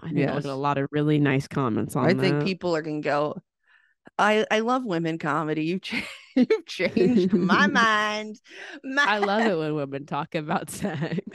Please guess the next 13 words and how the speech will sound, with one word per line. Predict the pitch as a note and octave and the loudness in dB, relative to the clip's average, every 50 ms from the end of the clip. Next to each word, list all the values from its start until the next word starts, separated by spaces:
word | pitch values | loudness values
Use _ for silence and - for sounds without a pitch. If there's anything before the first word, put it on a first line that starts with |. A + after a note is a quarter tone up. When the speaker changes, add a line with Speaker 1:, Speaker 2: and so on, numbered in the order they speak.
| - F4+ F4+ E4+ E4+ D#4 - | -16 -16 -16 -16 -18 -16 -8
Speaker 2:
My | A#3+ C4+ D4 E4 | -2 0 0 0
mind | E4 D4 C4 A#3 A3 A3 G#3+ | 0 0 0 0 0 0 -2
has | G3+ F#3+ G3 F#3+ F#3 | -6 -8 -8 -8 -10
been | G3+ G3+ G3+ G#3+ | -8 -8 -6 -6
changed | A3+ - - A#3+ G#3 G#3 G#3 G3 G3 F#3+ A3+ G#3+ G3 E3+ | -6 -4 0 2 2 2 2 2 0 0 0 -2 0 0
by | F3 F#3 G#3 A#3+ | 2 2 4 4
you. | C#4 D4 C4+ B3+ B3 A#3+ A#3+ A#3+ A#3 A#3 A3 | 2 2 2 2 2 2 2 2 0 0 0
My | G#3 F3+ E3+ | 2 2 2
heart | F3 F3+ F#3 G3+ A3 G#3+ A3+ G#3+ - - | 0 0 2 2 2 2 2 0 -2 -2
has | G3+ D#3 D#3 C3+ | -2 -2 -2 -2
also | D3 C#3+ D#3 E3 - F3 F3 F3 | -2 -4 -4 -4 -2 -2 -2 -2
been | F3 F3 F3+ F#3+ G3+ G#3+ G#3+ G#3+ G3+ | -2 -2 -2 -2 -2 -4 -6 -6 -6
opened." | - E3 D#3+ D#3+ - F3 E3 E3 E3 D#3+ D#3+ E3 F3 - | -4 -4 -4 -4 -6 -6 -6 -4 -4 -4 -6 -6 -8 -10